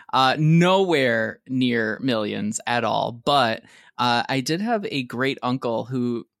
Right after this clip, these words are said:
I inherited something from, and I, very unexpected, um, out of left field. I was just graduating college, and I made some poor mistakes about investing in college,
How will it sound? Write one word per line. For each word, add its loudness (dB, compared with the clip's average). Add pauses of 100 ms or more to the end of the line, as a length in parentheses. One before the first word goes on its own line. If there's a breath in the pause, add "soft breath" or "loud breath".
(560)
I -2
inherited -4
something -4
from, -2
and -4
I, -4
very 0
unexpected, -2 (380 loud breath)
um, 0 (100)
out 2
of -2
left -2
field. -2
I -2
was -4
just -6
graduating -2
college, -2
and -6 (480 soft breath)
I -2
made 0
some -2
poor 2
mistakes -2
about 0
investing -2
in -4
college, -2